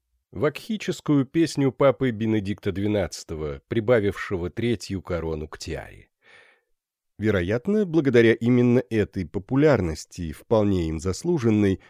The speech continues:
кардинал при своем появлении избежал враждебного приема со стороны шумной толпы, выражавшей такое недовольство всего лишь несколько минут назад, и весьма мало расположенной отдавать дань уважения кардиналу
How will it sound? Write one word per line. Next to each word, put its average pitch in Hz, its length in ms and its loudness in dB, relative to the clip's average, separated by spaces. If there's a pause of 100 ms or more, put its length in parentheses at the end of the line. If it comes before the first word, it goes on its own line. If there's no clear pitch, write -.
(380)
кардинал 143 580 4
при 107 160 -2
своем 104 460 2
появлении 110 920 2
избежал 110 640 0
враждебного 92 760 0
приема 104 640 2
со - 160 -8
стороны 107 440 0
шумной 92 480 -2
толпы, 90 640 -6 (380)
выражавшей 104 640 -2
такое 165 420 2
недовольство 135 880 4 (140)
всего 98 400 0
лишь 117 200 -4
несколько 104 480 -4
минут 120 340 0
назад, 117 540 -4 (540)
и 87 120 -10
весьма 113 420 -4
мало 120 360 2
расположенной 107 920 0
отдавать 113 560 4
дань 104 260 2
уважения 95 600 -2
кардиналу 127 800 2